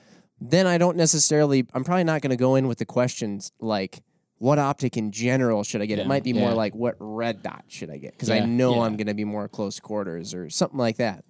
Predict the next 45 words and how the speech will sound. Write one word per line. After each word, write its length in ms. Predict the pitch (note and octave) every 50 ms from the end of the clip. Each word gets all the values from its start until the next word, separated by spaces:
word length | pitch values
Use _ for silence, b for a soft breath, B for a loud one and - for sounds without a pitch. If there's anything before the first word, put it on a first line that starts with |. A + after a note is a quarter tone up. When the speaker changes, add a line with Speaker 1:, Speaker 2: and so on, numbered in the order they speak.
| _ -
Speaker 2:
Like, 160 | D3+ D3+ -
on 100 | F#3+ G3+
the 60 | D#3
sales 320 | A#2 - - A#2+ B2+ C3 -
side, 240 | - C#3 C3+ C3+ B2+
I 40 |
think 340 | A#2 - - C3+ B2 - - -
you 160 | B2+ B2+ B2
gotta 200 | C3+ B2+ A#2+ A#2
start 460 | - - - A#2+ A2+ A2+ A2+ G#2 - _ _ _ _ _ -
asking 360 | A#2 A#2 A2+ - - B2 A2+ G#2+
people 260 | - A#2 - A#2 G#2+
questions, 540 | - - B2+ B2 A#2 - - G#2 G2 F#2 G2+
and 80 | G2 G2+
as 140 | G#2 G2+
they 120 | A2 G#2 F#3+
answer 280 | G2 G#2 G2+ - - F#2
questions, 480 | - - G2+ G2 - - G#2 G2+ G2
we 80 | G#2 G2+
can, 320 | - G2+ G2+ G2 G2 F#2+ F#2+
we 120 | G#2+ A2 G#2+
can 280 | - G2+ G2 F#2+ F#2 - _ _ _ _ C#3 D3 D3 B2+
wiggle 280 | B2 A#2+ A2 A2+ A2
down, 400 | G#2 G#2+ G#2 G#2 G#2 G2+ G2+ G#2 - _ _ _ - -
down 260 | - A#2 G#2+ A2 G#2
which 160 | G#2 G#2+ G2+ -
hole 220 | - - A2+ A2
they 120 | G#2+ A2 G#2+
need 180 | G#2+ G#2+ G2+
to 40 | G#2 -
be 200 | - G#2+ A2 A#2
in. 160 | B2 C3 C3 B B B B B B B B B
So, 180 | B - - C3+
like, 280 | C3 C3 B2 A#2 - - _ -
did 200 | A#2 B2 C#3 C#3+
you 80 | D#3+ D#3
buy 160 | C#3+ C#3 C3+ B2+
a 100 | A2+ G#2+
rifle 560 | G2 F2+ G2 A2 B2 C3 - D3 D#3 D3+ - _ _ _ -
or 60 | -
did 140 | A2+ A#2+ A#2+
you 60 | A#2 G#2+
buy 140 | A2+ A2 G2+
a 80 | F2+ -
carbine? 480 | - - G#2 F#2+ E2+ E2+ D#2+ C2+ -